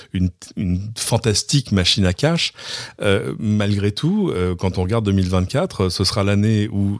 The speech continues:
ils auront perdu la première place, euh, au bénéfice de Samsung, où ils ont dû annoncer que finalement leur projet de voiture qui portait à bout de bras depuis près de dix ans, bah, on va passer à autre chose. Euh, rajouter à ça les procédures antitrust qui, qui ont été lancées contre eux,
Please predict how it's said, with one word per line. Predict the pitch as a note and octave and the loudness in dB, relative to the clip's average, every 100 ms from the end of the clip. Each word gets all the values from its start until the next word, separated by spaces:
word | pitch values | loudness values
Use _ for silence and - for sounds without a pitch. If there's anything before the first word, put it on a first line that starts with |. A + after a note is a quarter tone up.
| - | -6
ils | E2+ | -4
auront | E2 D#2+ | -4 -4
perdu | D#2 D#2+ E2+ | -4 -2 0
la | D#2 | -2
première | - E2 | -4 -4
place, | - E2+ - - | 0 0 2 0
euh, | E2 E2 | -2 -2
au | - - | -2 -2
bénéfice | F2 E2 E2 - | 0 0 0 -2
de | F#2 | -2
Samsung, | - G#2+ - F3+ F#3+ - - - - | 0 0 2 2 0 -4 -12 -14 -4
où | B2 A2+ G#2+ G#2 | 0 2 4 2
ils | F#2 | 2
ont | F#2+ | 2
dû | F#2 | 2
annoncer | F2+ F2+ F2 F2+ | 2 0 0 -2
que | |
finalement | - G2 F#2 F#2 F#2+ | 0 0 2 2 2
leur | F2+ F2 D#2+ | 2 0 -2
projet | F#2+ F2 F2 | -2 0 0
de | |
voiture | F#2 E2+ G#2 G2 F2+ | 0 0 0 0 0
qui | F2 | -6
portait | F2+ - G2 | -6 -4 -2
à | |
bout | F2 F#2 | -2 -2
de | |
bras | F#2 F#2 | 0 0
depuis | - F#2+ | 0 -6
près | - F2 | -4 -2
de | |
dix | F#2 F#2 | 0 2
ans, | F#2+ F2 | 2 2
bah, | F2 F2 A#1+ A1+ C2 C2 - | 2 0 0 0 0 -2 -2
on | A#2 | -2
va | G2+ | -2
passer | - G2 E2+ | -2 -4 -2
à | |
autre | E2+ - | -2 0
chose. | D#3 G#3 - - - - - A2 | 0 -2 -8 -10 -8 -8 -8 0
Euh, | F#2+ F#2 F2 F#2 A2 A2 G2+ | 2 2 2 -2 -4 -6 -2
rajouter | G#2 A2+ A#2+ A#2 | 0 0 0 0
à | G#2 | 2
ça | - A2 G#2 G2+ G2 | 2 4 4 4 2
les | F2 F#2 | 0 0
procédures | F2 - F#2 G2+ F2+ F#2+ | -2 -2 0 0 0 0
antitrust | F2+ - F#2+ - G#2 G2 - | 0 -2 -4 0 2 0 -2
qui, | - F2 | -4 -2
qui | - | 0
ont | F2 | 0
été | G2 | 2
lancées | F2+ E2+ F#2+ | 2 2 0
contre | F#2 F2+ - C#3+ | 0 -2 0 0
eux, | G3+ | 0